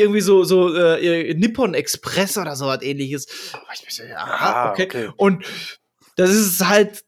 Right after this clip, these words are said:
Speaker 1: ein Lieferdienst oder eine Spedition in Deutschland? Aus Japan? Okay,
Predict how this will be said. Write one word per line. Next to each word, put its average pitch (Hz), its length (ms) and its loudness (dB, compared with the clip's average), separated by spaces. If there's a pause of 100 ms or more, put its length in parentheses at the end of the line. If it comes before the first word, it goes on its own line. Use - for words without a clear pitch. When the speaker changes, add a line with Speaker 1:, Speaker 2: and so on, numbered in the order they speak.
Speaker 1:
ein 208 120 0
Lieferdienst 233 1000 2
oder 185 240 2
eine 180 240 2
Spedition 202 760 2
in 202 300 0
Deutschland? 320 880 0 (1800)
Aus - 320 -8
Japan? 294 680 -2
Okay, - 500 0